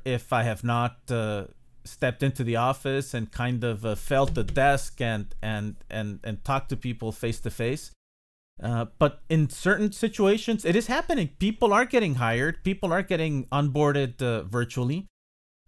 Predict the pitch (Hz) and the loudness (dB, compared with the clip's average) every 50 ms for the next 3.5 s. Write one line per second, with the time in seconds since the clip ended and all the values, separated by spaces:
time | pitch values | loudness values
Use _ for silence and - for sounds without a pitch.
0 | - - - - - 123 - 147 143 117 - - 151 139 131 120 113 - - - | -20 -20 -20 -20 -18 -10 -4 -4 -4 -4 0 2 2 2 2 0 -2 -4 -10 -20
1 | - - - - - - - 175 180 175 - 175 175 175 165 156 170 160 156 151 | -20 -20 -20 -18 -4 -2 0 0 0 4 4 4 4 4 0 0 2 2 4 4
2 | 139 135 - - - 131 - 139 135 147 156 160 160 135 160 147 143 135 127 - | 4 2 2 0 -4 -4 0 0 0 2 2 0 0 0 2 2 2 2 0 0
3 | - 123 123 123 - 165 165 185 190 - | -2 -2 -2 -2 -4 -4 -4 -4 -4 -8